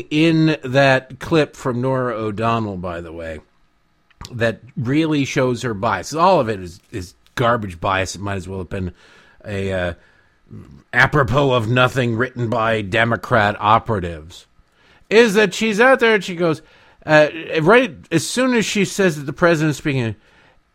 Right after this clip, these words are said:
"All this as the House continues to investigate January the sixth."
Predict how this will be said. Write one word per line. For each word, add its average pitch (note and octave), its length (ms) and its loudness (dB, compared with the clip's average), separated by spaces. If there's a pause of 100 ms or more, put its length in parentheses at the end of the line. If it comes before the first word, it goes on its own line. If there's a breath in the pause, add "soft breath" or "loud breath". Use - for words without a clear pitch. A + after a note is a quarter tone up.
(120)
"All A#3 300 8
this D#3+ 500 0 (240)
as F3+ 400 0
the D#3+ 160 2
House G3 380 2
continues F3 760 2
to E3+ 140 -2
investigate D#3+ 800 0
January C3 580 0
the A#2+ 100 -4
sixth." - 380 -10